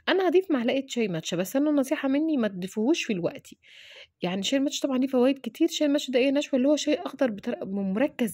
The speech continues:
جدا يعني، ليه فوائد كتير، ابحثي عنه هيقولك. انا ما، انا ما بحثت قالوا لي يعني، قريت ان هو ليه فوائد كتير. حطيت كده مفيش، آه،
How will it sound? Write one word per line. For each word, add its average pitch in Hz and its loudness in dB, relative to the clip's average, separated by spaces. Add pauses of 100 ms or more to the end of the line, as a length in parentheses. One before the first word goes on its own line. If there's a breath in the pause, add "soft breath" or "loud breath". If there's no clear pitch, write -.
جدا 165 -2
يعني، 139 -8 (600 loud breath)
ليه 233 2
فوائد 294 2 (120)
كتير، 294 -2
ابحثي 277 -2
عنه 277 0
هيقولك. 160 -6 (140)
انا 254 0
ما، 254 2 (400)
انا 285 2
ما 311 4
بحثت 339 -2
قالوا 277 0
لي 311 2
يعني، 220 -2
قريت 285 0
ان 247 2
هو 254 2
ليه 247 0
فوائد 220 -2
كتير. - -6 (680 loud breath)
حطيت 233 -2
كده 294 0
مفيش، 277 -2
آه، - -8